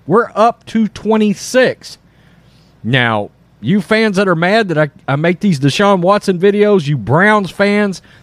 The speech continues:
that think we're targeting your quarterback, seems to me like he targeted a lot of women. That's what it looks like here. When you start talking about this many lawsuits, we're not talking about a couple of women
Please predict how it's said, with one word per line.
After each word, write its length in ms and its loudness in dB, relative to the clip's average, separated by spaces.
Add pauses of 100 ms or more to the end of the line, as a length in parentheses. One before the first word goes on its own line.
that 100 -4
think 240 -2
we're 120 -2
targeting 680 -2
your 160 2
quarterback, 720 2 (960)
seems 320 0
to 100 0
me 160 0
like 280 2
he 180 0
targeted 680 0 (100)
a 60 0
lot 240 4
of 100 0
women. 420 0 (640)
That's 340 0
what 160 2
it 120 0
looks 260 2
like 300 0
here. 340 0 (500)
When 180 -2
you 120 2
start 380 2
talking 320 -2
about 340 0
this 220 0
many 220 0
lawsuits, 580 2
we're 100 -4
not 240 -2
talking 300 0
about 240 0
a 60 -2
couple 440 -2
of 60 0
women 340 -2